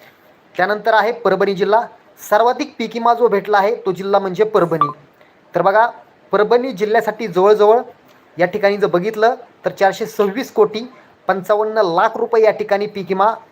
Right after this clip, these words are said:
जमा करण्यात आलेला आहे. बऱ्याचशा शेतकऱ्यांना जमा झाला आहे, काही शेतकऱ्यांना जमा झालेला नाही आहे,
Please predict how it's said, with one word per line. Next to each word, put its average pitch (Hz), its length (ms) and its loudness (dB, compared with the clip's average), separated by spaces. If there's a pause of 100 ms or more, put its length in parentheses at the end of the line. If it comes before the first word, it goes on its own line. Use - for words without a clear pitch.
जमा 190 240 0
करण्यात 190 320 0
आलेला 175 280 2
आहे. 196 240 0 (320)
बऱ्याचशा 165 440 2
शेतकऱ्यांना 214 420 0
जमा 214 260 0
झाला 214 220 2
आहे, 226 220 0 (300)
काही 214 180 2
शेतकऱ्यांना 214 480 0
जमा 202 280 2
झालेला 190 300 2
नाही 190 280 0
आहे, 240 100 0